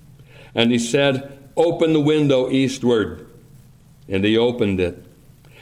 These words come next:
Then Elisha said, "Shoot." And he shot. And he said, "The arrow of the Lord's deliverance, and the arrow of deliverance from Syria,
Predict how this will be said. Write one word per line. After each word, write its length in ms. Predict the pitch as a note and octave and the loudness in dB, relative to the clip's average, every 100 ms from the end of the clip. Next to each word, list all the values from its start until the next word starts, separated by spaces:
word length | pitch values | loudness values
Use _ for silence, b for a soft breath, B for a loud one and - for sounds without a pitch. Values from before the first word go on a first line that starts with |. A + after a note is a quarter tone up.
| B | B
Then 180 | B2+ C#3 | 0 2
Elisha 520 | C#3 C3+ D3+ D3 C3 | 2 2 2 0 -2
said, 500 | - C3 C3 A#2+ - - | 0 0 0 -2 -10 -18
"Shoot." 680 | - - G3 D#3+ A#2+ - - - - - - - - - - - | -14 -2 0 0 -4 -10 -18 -20 -20 -20 -20 -20 -20 -20 -20 -10
And 160 | F#2 | -6
he 80 | G2+ | -4
shot. 600 | G2 - C3+ G#2 F2 - - - - - - - - B B B - | -2 0 0 0 -4 -18 -20 -20 -20 -20 -20 -20 -20 B B B -2
And 160 | A2 | 2
he 100 | A#2 | 2
said, 340 | A2+ B2+ B2 A#2 | 0 0 2 0
"The 220 | A#2 - | 0 0
arrow 380 | C#3 D#3 D#3 D#3+ | 0 2 2 2
of 200 | C3+ A#2+ | 0 0
the 100 | B2 | 2
Lord's 460 | B2+ C#3 D3 A#2 | 2 2 0 -2
deliverance, 840 | A#2 B2+ C3 A#2+ A2+ A2 G2+ - - - - b b - | -2 2 2 2 2 2 -2 -8 -14 -20 -20 b b -2
and 140 | A2+ | 0
the 200 | A2+ A#2+ | 2 2
arrow 340 | C3 C#3 C#3 C#3 | 2 2 2 2
of 160 | A2+ | 2
deliverance 560 | A2+ A#2+ C3 C3 C3+ B2 | 2 2 2 2 2 0
from 240 | A#2+ A2+ | 0 -2
Syria, 720 | - - C3+ C3 A#2 A2+ A2 | -2 0 2 2 2 2 0